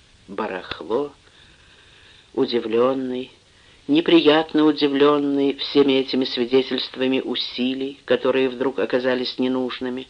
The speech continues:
он выпил воду. Когда кошка, проснувшаяся тем временем, юркнула в комнату,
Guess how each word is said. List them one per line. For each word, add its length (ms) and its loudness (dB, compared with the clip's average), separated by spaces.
он 220 -2
выпил 340 -6
воду. 360 -10
Когда 300 2
кошка, 400 -2
проснувшаяся 800 -4
тем 200 -4
временем, 540 -4
юркнула 580 -2
в 100 -14
комнату, 520 -4